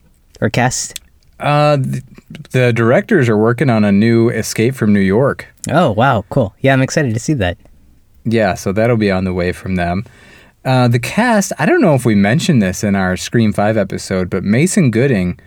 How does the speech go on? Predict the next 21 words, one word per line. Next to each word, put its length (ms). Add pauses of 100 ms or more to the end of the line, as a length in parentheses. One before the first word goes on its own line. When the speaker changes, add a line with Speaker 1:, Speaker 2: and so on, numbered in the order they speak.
(400)
Speaker 2:
uh, 80
who 200
plays 600 (180)
Chad, 520 (260)
is 140
the 100
son 300
of 120
Cuba 240
Gooding 340
Junior. 360 (260)
Speaker 1:
Oh, 760
wow. 520 (180)
I 100
didn't 180
realize 320
that. 180
That's 220
awesome. 320 (640)
Speaker 2:
Pretty 240
notable. 440